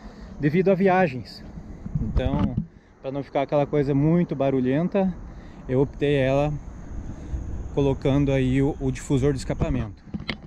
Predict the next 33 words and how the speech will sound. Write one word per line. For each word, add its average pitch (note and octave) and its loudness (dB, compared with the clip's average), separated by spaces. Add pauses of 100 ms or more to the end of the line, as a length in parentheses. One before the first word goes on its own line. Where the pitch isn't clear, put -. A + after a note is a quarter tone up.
(1200)
Bom, G3 -6
gente, F3 -10
é G3+ -8
um G3+ -8
videozinho F#3 -10
curtinho D#3+ -8
aí, D#3+ -10
só D3+ -12
pra D#3+ -12
mostrar D3+ -8
um D3 -8
pouquinho. D3 -10 (420)
É C#3 -6
um C#3 -4
projeto C#3+ -6
básico, D#3 -6 (500)
mas C3+ -8
que D3 -10
deu C#3 -6
uma D3 -6
cara C#3 -6 (140)
nova B2+ -4
aí B2+ -2
pra B2+ -6
S A#2+ -6
dez. B2+ -6 (380)
Eu E3+ -2
particularmente D#3+ -2
não D#3+ -2
gosto D3+ -4
muito D3 -4
de C#3+ -4 (600)
cromados D#3+ -4